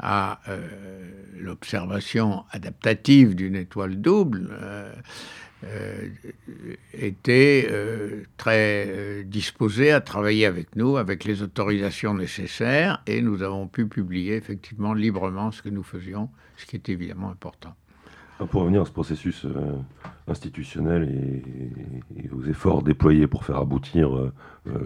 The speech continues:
Speaker 2: le projet, vous avez abordé les, la phase d'ascension et de, de, de premier succès, mais vous parlez également d'une crise. Euh, pourquoi se produit-elle et comment, comment, comment l'avez-vous, euh,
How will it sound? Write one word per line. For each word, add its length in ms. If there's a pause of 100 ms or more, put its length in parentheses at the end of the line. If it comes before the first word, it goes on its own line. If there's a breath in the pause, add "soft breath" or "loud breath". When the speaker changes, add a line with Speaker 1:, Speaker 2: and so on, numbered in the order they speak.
Speaker 2:
le 140
projet, 500 (640 loud breath)
vous 80
avez 140
abordé 400
les, 320 (260)
la 140
phase 240
d'ascension 720
et 60
de, 180
de, 180 (160)
de 100
premier 280
succès, 400
mais 120
vous 100
parlez 220
également 280
d'une 160
crise. 420 (640 loud breath)
Euh, 220 (320)
pourquoi 320
se 40
produit-elle 520
et 40
comment, 460
comment, 380
comment 240
l'avez-vous, 380
euh, 180